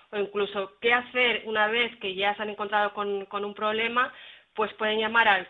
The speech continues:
cero diecisiete, que es la línea de ayuda en ciberseguridad de incibe, que es un, el número cero diecisiete, el,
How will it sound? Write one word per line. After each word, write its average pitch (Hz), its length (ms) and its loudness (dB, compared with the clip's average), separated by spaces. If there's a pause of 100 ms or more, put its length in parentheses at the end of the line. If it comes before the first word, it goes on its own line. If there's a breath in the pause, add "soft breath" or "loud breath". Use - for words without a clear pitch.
cero 220 160 -2
diecisiete, 220 500 -2
que 220 60 -6
es 202 80 -10
la 208 120 -2
línea 208 520 -4
de 208 60 0
ayuda 202 280 -2
en 185 80 -6
ciberseguridad 180 600 -6
de 208 60 -6
incibe, 247 420 -4
que 233 60 -8
es - 140 -18
un, 196 400 -8 (380 loud breath)
el 190 300 -2
número 202 320 0
cero 208 160 -2
diecisiete, 208 520 0
el, 185 260 -6